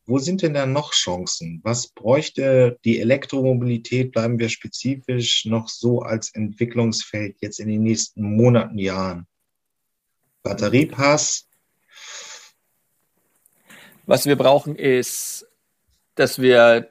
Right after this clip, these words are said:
Speaker 2: beim Thema Nutzfahrzeuge, Ladeinfrastruktur mitdenken. Wir haben,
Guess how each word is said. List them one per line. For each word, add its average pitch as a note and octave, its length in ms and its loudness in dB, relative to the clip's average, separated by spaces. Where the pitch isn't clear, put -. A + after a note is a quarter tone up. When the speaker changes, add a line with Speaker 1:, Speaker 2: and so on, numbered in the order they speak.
Speaker 2:
beim A#2+ 280 2
Thema A#2 460 2
Nutzfahrzeuge, F3+ 840 0
Ladeinfrastruktur D#3+ 920 2
mitdenken. F3+ 540 -8
Wir A2+ 160 2
haben, B2+ 540 -2